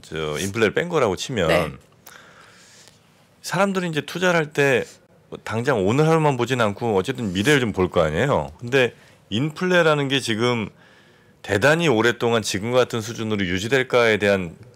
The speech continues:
Speaker 1: 거는 아마 많이들 동의 안 하시는 것 같은데.
Speaker 2: 나뉘어져 있죠, 시각들이.
Speaker 1: 예, 그러면 인플레가 만약에 빠른 시간 안에 잡힌다라고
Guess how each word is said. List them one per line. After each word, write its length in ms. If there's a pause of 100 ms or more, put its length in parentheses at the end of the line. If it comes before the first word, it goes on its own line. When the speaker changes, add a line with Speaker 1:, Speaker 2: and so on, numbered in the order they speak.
(1080)
Speaker 1:
거는 280
아마 200
많이들 540 (220)
동의 220
안 120
하시는 260
것 60
같은데. 500 (420)
Speaker 2:
나뉘어져 420
있죠, 300
시각들이. 320
Speaker 1:
예, 340
그러면 500 (360)
인플레가 600
만약에 600
빠른 240
시간 280
안에 160
잡힌다라고 1400